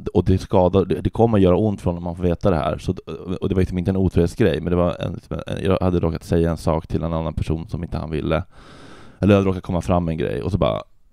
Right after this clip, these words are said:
Och sen så... Men sen så kom det fram ändå, för att vi liksom... Ja, det kom fram ändå, och jag bara så här, "Fy fan, vad skönt det ändå var." Han blev liksom jätteupprörd, och det blev liksom jättejobbigt. Och vi hade liksom flera dagar isär där vi liksom så här,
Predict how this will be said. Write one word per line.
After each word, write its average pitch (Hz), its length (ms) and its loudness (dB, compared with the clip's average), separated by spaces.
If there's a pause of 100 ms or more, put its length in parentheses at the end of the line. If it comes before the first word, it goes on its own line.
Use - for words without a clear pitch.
(120)
Och - 120 0
sen 98 160 2
så... 82 560 2 (760)
Men 98 100 4
sen 101 140 4
så 104 80 -6
kom 98 220 0
det 87 60 2
fram 87 300 0
ändå, 101 540 2
för - 80 0
att 85 60 -2
vi 85 120 0
liksom... 78 300 -6 (360)
Ja, 98 80 6
det 98 60 2
kom 110 120 -2
fram 113 140 4
ändå, 101 160 4
och 90 80 8
jag 92 100 8
bara 85 100 4
så 90 80 -2
här, - 100 -4
"Fy - 200 -4
fan, 92 600 0 (120)
vad 85 280 0
skönt 95 500 2
det 87 80 6
ändå 80 180 0
var." 92 140 2
Han 95 160 -4
blev 92 160 2
liksom 87 220 -4
jätteupprörd, 92 840 0
och - 100 -2
det 82 80 -2
blev - 100 -6
liksom 76 200 -10
jättejobbigt. 90 960 -2 (440)
Och - 280 0
vi 87 100 4
hade 85 200 2
liksom 80 200 -2
flera 85 220 0
dagar 80 300 -2
isär 90 540 2
där 76 120 -4
vi 73 80 -4
liksom 82 220 -8
så - 100 -4
här, 62 180 -4